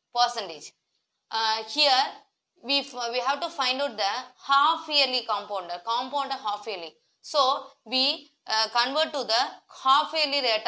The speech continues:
of interest. So forty divided by three divided by two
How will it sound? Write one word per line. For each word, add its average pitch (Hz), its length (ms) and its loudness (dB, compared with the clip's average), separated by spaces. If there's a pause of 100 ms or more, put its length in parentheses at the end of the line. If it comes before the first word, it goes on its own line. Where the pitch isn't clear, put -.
of - 80 -12
interest. 175 420 -12 (300)
So 277 160 -2 (480)
forty 254 480 2
divided 254 280 0
by 214 260 -4
three 247 320 -8 (100)
divided 262 320 -2
by 254 240 -4
two 208 280 -10